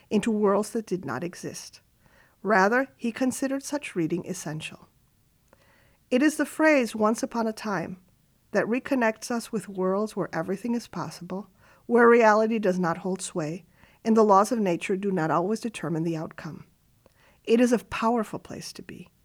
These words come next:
and one we abandon too soon. To return, we need only say the magic words, "Once upon a time."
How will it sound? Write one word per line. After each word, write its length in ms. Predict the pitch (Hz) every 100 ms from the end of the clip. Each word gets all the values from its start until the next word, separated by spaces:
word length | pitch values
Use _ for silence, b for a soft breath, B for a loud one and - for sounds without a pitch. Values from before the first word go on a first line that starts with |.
| b b b
and 180 | 220 214
one 200 | 220 226
we 100 | 214
abandon 400 | 180 131 170 180
too 160 | -
soon. 420 | 185 - 170 139 - _ _ _ _ -
To 100 | -
return, 500 | 208 214 208 254 294
we 100 | 277
need 200 | 262 254
only 280 | 226 226 226
say 200 | 220 214
the 100 | 196
magic 420 | 165 160 175 196
words, 400 | 156 135 160 - _ _ _ _
"Once 280 | 196 170 170
upon 280 | 160 165 160
a 40 |
time." 380 | - - 202